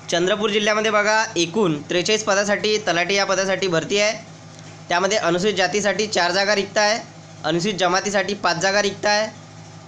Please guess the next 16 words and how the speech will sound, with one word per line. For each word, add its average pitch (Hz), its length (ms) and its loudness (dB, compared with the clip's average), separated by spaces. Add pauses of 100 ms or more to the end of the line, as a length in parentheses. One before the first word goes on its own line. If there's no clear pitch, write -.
(440)
व्हीजेएसाठी 214 800 2
दोन 185 300 2
जागा, 208 300 4 (540)
एनटीबीसाठी 208 920 0 (800)
जागा 156 200 2
नाही 208 220 0
आहे, 208 580 -2
एनटीसीसाठी 214 720 0
दोन 190 200 0
जागा, 202 300 2 (180)
एनटीडीसाठी 196 720 0
एक 190 160 0
जागा, 196 320 2 (240)
एसबीसीसाठी 214 720 0
तीन 226 260 -2
जागा, 196 280 2